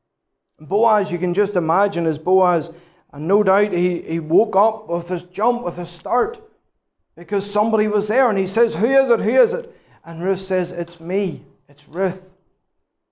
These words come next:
And she explained to him, and of course he knew the law of God and he knew the custom. And he said, "Ruth," he says, "I would love to have you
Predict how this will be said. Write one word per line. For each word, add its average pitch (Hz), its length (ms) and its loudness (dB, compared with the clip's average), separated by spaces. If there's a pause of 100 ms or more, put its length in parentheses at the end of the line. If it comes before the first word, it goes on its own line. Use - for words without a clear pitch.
(720)
And 151 140 -16
she 180 100 -6
explained 208 600 -2
to - 60 -10
him, 180 180 -2
and 170 60 -2
of 170 120 -6
course 196 320 -2
he 185 140 -2
knew 185 260 0
the 214 100 2
law 165 220 0
of 151 140 -6
God 165 240 -2
and 175 80 -4
he 175 60 -4
knew 180 200 -2
the 190 100 -6
custom. 185 640 -16 (1200)
And 190 140 -4
he 196 80 2
said, 202 340 0
"Ruth," 196 380 2
he 190 100 0
says, 190 260 -2
"I 190 160 2
would 196 180 0
love 165 580 -2 (360)
to 165 160 -8
have 185 460 -2
you 175 340 0